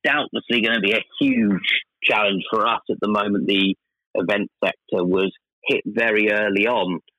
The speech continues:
um, around this crisis, and it's, there is very little activity now currently with social distancing, and I think it will take a while to recover. Um, there's also a great deal of opportunity. I think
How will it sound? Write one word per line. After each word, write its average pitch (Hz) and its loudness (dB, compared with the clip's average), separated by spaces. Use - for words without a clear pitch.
um, 90 -2
around 98 0
this 98 -2
crisis, 104 -2
and 98 -2
it's, 104 0
there 110 2
is 101 0
very 104 0
little 104 0
activity - -4
now 107 0
currently 110 -2
with 107 -2
social 107 0
distancing, 117 -2
and 117 0
I 113 -2
think 120 -2
it 127 -2
will 104 -2
take 113 0
a 120 -2
while 113 0
to 107 0
recover. 104 -2
Um, 120 0
there's 147 2
also 170 0
a 117 -4
great 139 2
deal 120 2
of 104 -2
opportunity. 110 0
I 95 0
think 131 0